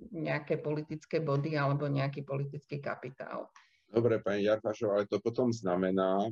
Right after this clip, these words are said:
Speaker 2: že pokiaľ je to takto, tak je len veľmi málo možností, ako tú situáciu de facto zmeniť. Pretože pokiaľ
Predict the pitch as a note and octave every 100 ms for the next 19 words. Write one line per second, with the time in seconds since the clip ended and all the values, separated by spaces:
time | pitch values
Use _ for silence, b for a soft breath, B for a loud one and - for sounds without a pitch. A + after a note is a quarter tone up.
0 | A2 - - G#2 G2+ G#2+ G2+ A#2 A2+ A2+
1 | F#2 - - F#2 F#2+ G2+ - G2 F2+ G2
2 | G2 F#2+ G2+ G2 F2+ G2+ A2+ A#2 G#2 G#2
3 | A2 G#2 F#2+ G2 - F#2+ G2 - - G2
4 | - G#2+ G2+ G2 G2 G2 G2 G2 F#2+ G2
5 | G2 F#2+ - - F#2 F#2+ F2+ G2+ F2+ G2
6 | G2+ D2+ C2 _ D2+ D2+ E2+ E2 E2+ D#2+
7 | F2+